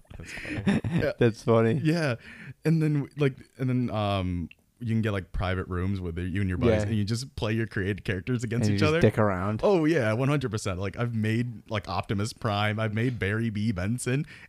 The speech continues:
Speaker 3: Anything you
Speaker 1: Oh,
Speaker 3: can
Speaker 1: hell
Speaker 3: think of,
Speaker 1: yeah.
Speaker 3: I've done.
Speaker 2: That's funny.
Speaker 1: Nice.
Speaker 3: Yeah, and
Speaker 1: Have
Speaker 3: then,
Speaker 1: you
Speaker 3: and he just makes, like, monstrosities.
Speaker 1: Oh, that's funny. Like,
Speaker 3: Yeah.
Speaker 1: uh, like making shitty characters in Sims,
Speaker 3: Or, like,
Speaker 1: or
Speaker 3: or, like, Dark Souls.
Speaker 2: Mm-hmm.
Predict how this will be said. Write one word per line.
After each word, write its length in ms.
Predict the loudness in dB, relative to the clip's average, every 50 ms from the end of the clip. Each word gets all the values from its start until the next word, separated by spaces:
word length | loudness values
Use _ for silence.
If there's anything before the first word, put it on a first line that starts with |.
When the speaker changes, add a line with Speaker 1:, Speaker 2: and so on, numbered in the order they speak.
| _
Speaker 3:
Anything 400 | 4 4 6 4 4 2 0 0
you 80 | 0 0
Speaker 1:
Oh, 20 |
Speaker 3:
can 100 | 2 0 2
Speaker 1:
hell 100 | 2 2
Speaker 3:
think 200 | 2 0 2 2
of, 120 | 2 2
Speaker 1:
yeah. 40 | 2
Speaker 3:
I've 140 | 2 2 0
done. 340 | 0 0 0 0 0 -2 -4 -6 -12 -20 -20 _ -20 -20 -18
Speaker 2:
That's 160 | -16 -16 -16 -18 _ -8
funny. 120 | -2 0
Speaker 1:
Nice. 340 | 2 2 4 2 2 0 0
Speaker 3:
Yeah, 300 | 0 0 0 0 0 -2 -4 -8 _ _ _ _ 2
and 80 | 4
Speaker 1:
Have 0 |
Speaker 3:
then, 280 | 4 4 4 2 -2 -6 -8 -6
Speaker 1:
you 60 | -4
Speaker 3:
and 80 | -2 0
he 80 | 0 -2
just 160 | -2 -4 -2
makes, 240 | -2 -2 -2 0 0
like, 120 | 0 0
monstrosities. 1080 | 0 -2 -2 -2 -2 -4 -4 -4 -4 -2 -2 -4 -4 -4 -4 -2 -2 -2 -4 -6 -8 -14 _ -20 -20 _ _ -8 -4
Speaker 1:
Oh, 120 | -4 -2
that's 240 | -2 -4 -4 -6 -6
funny. 260 | -6 -4 -4 -4 0
Like, 300 | 4 4 4 4 4 4
Speaker 3:
Yeah. 100 | 4 4
Speaker 1:
uh, 40 | 6
like 180 | 4 4 4 4
making 260 | 4 4 4 4 2
shitty 260 | 2 2 2 0 2
characters 460 | 2 2 2 2 2 2 0 0 0
in 100 | -2 -4 -4
Sims, 600 | -4 -2 -2 -2 0 -2 -4 -6 -8 -10 -6 -2
Speaker 3:
Or, 140 | 0 2 2
like, 140 | 2 2 2
Speaker 1:
or 100 | 0 0
Speaker 3:
or, 20 | 0
like, 180 | 0 -2 -4
Dark 240 | -4 -4 -4 -4 -4
Souls. 420 | -4 -4 -4 -2 -2 -4 -6 -8 -10
Speaker 2:
Mm-hmm. 160 | -12 -12 -14